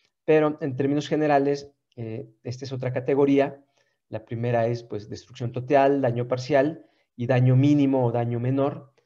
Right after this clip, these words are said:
Y con esto, pues, tú ya puedes empezar a determinar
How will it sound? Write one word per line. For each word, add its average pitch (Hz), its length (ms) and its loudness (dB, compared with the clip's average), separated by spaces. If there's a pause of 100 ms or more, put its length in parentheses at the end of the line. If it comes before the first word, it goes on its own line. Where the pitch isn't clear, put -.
(340)
Y 143 160 -8
con 170 180 2
esto, 165 600 -2
pues, 123 180 -10
tú 135 100 -4
ya 135 180 -2
puedes 131 240 0
empezar 127 400 -2
a 127 460 -4
determinar 123 840 -2